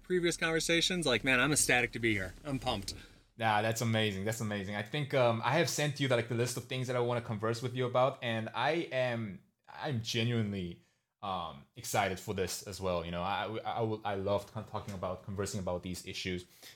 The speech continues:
Speaker 2: and, uh, as you have said about, you know, hub, His United Body. And so can, can you just explain to us, uh, what, uh, what the ministry is? I mean, I actually saw on the website, I saw that you guys have, like, past speakers, uh, from various denominations and, and, and having conferences with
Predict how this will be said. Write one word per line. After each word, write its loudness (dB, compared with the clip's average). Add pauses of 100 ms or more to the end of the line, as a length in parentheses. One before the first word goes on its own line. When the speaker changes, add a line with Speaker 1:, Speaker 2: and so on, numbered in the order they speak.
(140)
Speaker 2:
and, -2
uh, 2
as -4
you 0
have -2
said -2
about, -4
you -10
know, -6 (180)
hub, -2
His -6
United -4
Body. 0
And 0
so 0
can, 2
can 0
you 0
just -2
explain 0
to 4
us, 4
uh, 4
what, 4
uh, 4
what 4
the 4
ministry 4
is? 4
I 0
mean, 4 (200)
I 10
actually 8
saw 6
on 6
the 6
website, 6
I 4
saw 0
that 0
you 2
guys 4
have, 0
like, 0
past 2
speakers, 0 (420)
uh, 6
from 4
various 6
denominations 0
and, -4
and, -4
and -6
having 0
conferences -2
with 0